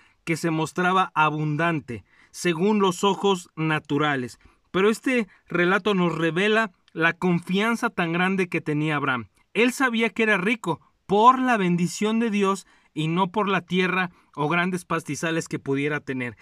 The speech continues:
Su confianza radicaba en que Dios había prometido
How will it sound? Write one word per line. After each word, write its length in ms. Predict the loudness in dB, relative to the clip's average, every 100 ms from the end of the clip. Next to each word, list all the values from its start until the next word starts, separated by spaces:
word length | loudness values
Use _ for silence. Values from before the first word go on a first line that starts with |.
| -20 _
Su 280 | -8 -2 -2
confianza 920 | 0 0 0 -2 -2 0 -2 -4 -8 -10 _ _
radicaba 760 | -2 0 2 0 -2 -2 0 0
en 100 | -2
que 180 | -2 0
Dios 520 | 0 4 4 4 -2 _ _ _
había 460 | -2 0 0 0
prometido 800 | 0 0 0 -2 -2 -2 0 -2